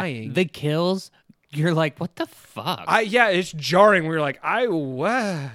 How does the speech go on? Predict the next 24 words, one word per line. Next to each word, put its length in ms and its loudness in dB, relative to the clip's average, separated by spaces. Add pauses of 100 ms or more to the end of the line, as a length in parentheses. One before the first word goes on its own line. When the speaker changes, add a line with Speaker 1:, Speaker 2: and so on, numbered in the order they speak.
(140)
Speaker 1:
What?" 460 -4 (160)
Like, 260 2 (160)
I'm 120 0
not 140 6
even, 140 4
like, 140 2
upset. 360 2
I'm 80 4
just 120 -6
like, 140 -4
"What 160 0
happened? 680 0 (600)
This, 300 0
this 400 2
happened?" 580 4 (840)
It, 260 -4
it's 200 -10
so 320 4
absurd. 520 -4
'Cause 180 0
even 360 -6
this 260 -6
next 280 -8
scene, 360 -8